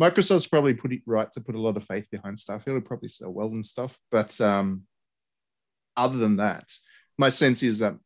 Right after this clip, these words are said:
Microsoft is just busy on the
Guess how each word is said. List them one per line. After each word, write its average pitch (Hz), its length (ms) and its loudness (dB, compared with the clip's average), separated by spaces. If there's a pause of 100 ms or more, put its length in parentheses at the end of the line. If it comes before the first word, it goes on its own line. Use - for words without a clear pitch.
(360)
Microsoft 107 720 -8
is 95 180 -10
just - 540 -12 (760)
busy 101 600 2 (840)
on 110 180 4
the 98 300 2